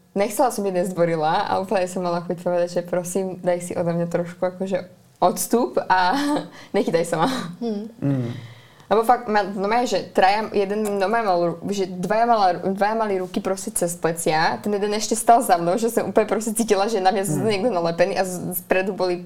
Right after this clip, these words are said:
Speaker 1: proste ďalší dvaja a som bola, že pomoc.
Speaker 2: Ty kráso.
Speaker 3: Mm. Holky, holky to mají v tomhle jako těžší než kluci. Jako kdyby za mnou přišla holka a začala mě objímat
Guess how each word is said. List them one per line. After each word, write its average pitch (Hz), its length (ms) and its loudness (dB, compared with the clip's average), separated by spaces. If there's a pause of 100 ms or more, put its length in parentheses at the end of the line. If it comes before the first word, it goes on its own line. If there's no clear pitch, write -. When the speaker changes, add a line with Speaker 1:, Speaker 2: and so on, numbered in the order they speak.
(140)
Speaker 1:
proste 180 260 -4
ďalší 175 320 -4
dvaja 147 240 -2
a 170 80 -4
som 165 160 -6
bola, - 160 -6
že 160 80 -10 (800)
pomoc. 247 320 0
Speaker 2:
Ty - 160 -10
kráso. 185 560 -8 (380)
Speaker 3:
Mm. 135 260 -4 (1300)
Holky, 139 240 0 (220)
holky 143 320 -2
to 143 120 -4
mají 139 140 0
v 139 60 -12
tomhle 135 300 -2
jako 135 180 -6
těžší 135 360 -8
než 135 200 -6
kluci. - 380 -10
Jako 147 200 0
kdyby 165 280 0
za 127 160 -2
mnou 139 160 -2
přišla 170 360 -4
holka 139 540 0
a 151 120 -4
začala 139 280 -2
mě 170 180 -2
objímat 123 600 -4